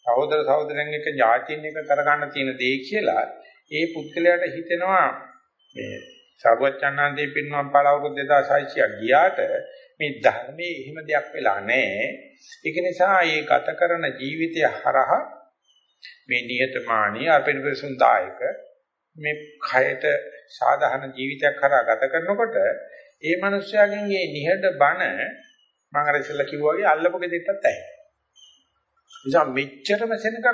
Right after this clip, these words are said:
ඕනේ නැහැ බුද්ධ ආගම නගා හිටවන්න. මේකෙන් පස් දෙනෙක් නැගිට්ටොත්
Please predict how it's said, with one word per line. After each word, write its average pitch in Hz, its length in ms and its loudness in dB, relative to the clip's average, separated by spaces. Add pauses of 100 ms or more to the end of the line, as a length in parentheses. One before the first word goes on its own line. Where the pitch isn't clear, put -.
ඕනේ 233 240 0
නැහැ 233 180 2
බුද්ධ 226 260 0
ආගම 185 300 2
නගා 127 280 -2
හිටවන්න. 98 360 -16 (800)
මේකෙන් 175 300 0
පස් 160 280 0
දෙනෙක් 262 300 -2
නැගිට්ටොත් - 720 -8